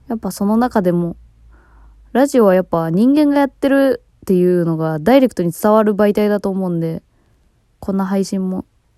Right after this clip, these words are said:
たまにはしてみました。いろんな本音です。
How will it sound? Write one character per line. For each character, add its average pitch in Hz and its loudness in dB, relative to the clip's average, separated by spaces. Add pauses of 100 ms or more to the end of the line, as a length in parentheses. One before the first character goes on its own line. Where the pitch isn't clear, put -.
(120)
た - -10
ま 185 -4
に 196 -2
は 202 -6 (400)
し - -18
て 185 -6
み 180 -4
ま 180 -4
し - -16
た。 - -14 (1080)
い 190 -8
ろ 185 -4
ん 185 -4
な 185 -4
本 190 -6
音 185 -4
で 185 -4
す。 - -20